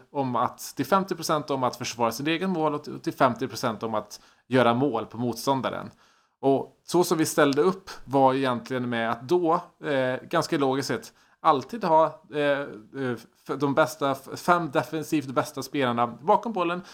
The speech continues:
och de fem defensivt bästa spela-, eh, offensivt bästa spelarna framför bollen. Så vi spelade ju i possession då, när vi hade bollen, ett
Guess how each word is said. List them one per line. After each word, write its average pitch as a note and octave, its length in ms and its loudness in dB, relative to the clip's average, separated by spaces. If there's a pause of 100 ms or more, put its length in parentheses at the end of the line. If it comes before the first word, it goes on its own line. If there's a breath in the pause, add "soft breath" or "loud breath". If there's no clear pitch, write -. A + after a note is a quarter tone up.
(140 loud breath)
och F3+ 80 -8
de F3+ 140 2
fem C#3+ 360 0 (260 soft breath)
defensivt B2 540 -4
bästa A2+ 360 -2
spela-, G#2+ 460 -2 (240)
eh, C3+ 220 2 (100)
offensivt C3+ 460 -2
bästa A#2+ 200 -4
spelarna G#2+ 460 -4 (160)
framför C#3+ 360 2
bollen. G2 320 -8 (240 soft breath)
Så D3 100 -10
vi D#3 60 0
spelade D3+ 460 0
ju C#3+ 260 2 (160 loud breath)
i E3 160 -2
possession E3 500 -2
då, G#2 60 -4
när A#2 140 -4
vi A#2+ 60 -4
hade B2 220 0
bollen, A#2+ 340 0 (340 soft breath)
ett - 300 -4